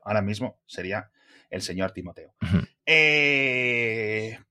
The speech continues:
Speaker 1: muy curioso el movimiento de bajarse el sueldo o de pedirle a la Junta que le baje el sueldo. Muy curioso, muy curioso.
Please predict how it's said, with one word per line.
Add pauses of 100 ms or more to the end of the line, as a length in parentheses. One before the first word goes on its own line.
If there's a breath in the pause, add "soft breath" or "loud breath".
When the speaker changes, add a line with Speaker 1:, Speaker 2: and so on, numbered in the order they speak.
(260)
Speaker 1:
muy
curioso
el
movimiento
de
bajarse
el
sueldo
o
de
pedirle
a
la
Junta
que
le
baje
el
sueldo. (260)
Muy
curioso, (180)
muy
curioso.